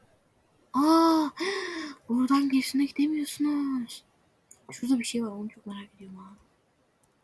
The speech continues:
Tamam, tamam, geri dönüyoruz biz. Ya gitme.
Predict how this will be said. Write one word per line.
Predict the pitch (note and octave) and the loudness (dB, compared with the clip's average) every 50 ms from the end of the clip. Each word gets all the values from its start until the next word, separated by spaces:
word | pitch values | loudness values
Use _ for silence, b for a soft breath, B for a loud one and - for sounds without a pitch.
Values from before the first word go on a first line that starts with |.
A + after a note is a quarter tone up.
| _ _ _ _ | _ _ _ _
Tamam, | - A#3+ C4+ C#4+ B3+ | 8 10 10 10 8
tamam, | B3 B3 C4 C4+ C4 | 4 2 2 2 4
geri | A#3 A3+ A3 A3 | 2 2 0 0
dönüyoruz | A3+ G#3+ G#3 G3+ G3 G3 G3+ G#3 | -2 -4 -4 -6 -8 -12 -14 -18
biz. | F#3+ - - _ _ _ _ _ _ _ _ _ _ _ _ _ _ _ _ _ _ _ _ _ _ _ _ _ _ _ _ _ _ _ _ _ _ _ _ _ _ _ _ _ _ _ _ _ _ _ _ _ _ _ _ _ - | -20 -20 -20 _ _ _ _ _ _ _ _ _ _ _ _ _ _ _ _ _ _ _ _ _ _ _ _ _ _ _ _ _ _ _ _ _ _ _ _ _ _ _ _ _ _ _ _ _ _ _ _ _ _ _ _ _ -10
Ya | G#3 G3 F#3+ F#3+ | -8 -8 -6 -6
gitme. | G3 G3+ G#3+ - - G#3 F#3+ F#3 | -8 -10 -10 -8 -6 -6 -6 -6